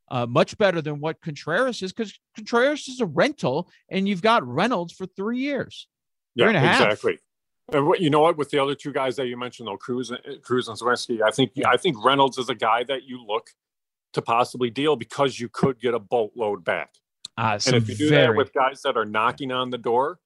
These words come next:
Speaker 2: that might be the move to make. If you can get two or three guys that you think in two or three years can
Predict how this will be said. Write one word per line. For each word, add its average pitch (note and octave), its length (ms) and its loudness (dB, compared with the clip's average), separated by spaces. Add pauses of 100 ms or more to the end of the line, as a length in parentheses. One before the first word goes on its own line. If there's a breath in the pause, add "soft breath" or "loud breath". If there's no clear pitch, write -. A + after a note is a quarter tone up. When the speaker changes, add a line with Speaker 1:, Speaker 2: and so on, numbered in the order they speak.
(260)
Speaker 2:
that A#2 400 -4
might B2+ 380 -4
be C3 140 -6
the A#2+ 100 -8
move B2 320 0
to B2 100 -8
make. A#2 300 0
If - 120 -4
you C#3+ 120 -4
can - 100 -4
get C#3 140 4
two D3 180 4
or C#3 60 4
three C3+ 200 -2
guys B2 280 4
that G#2 100 0
you A2 120 -4
think C3 200 -6
in A2+ 80 -6
two C3 180 -2
or B2 80 4
three A#2+ 240 -4
years B2+ 340 0
can A#2 140 -12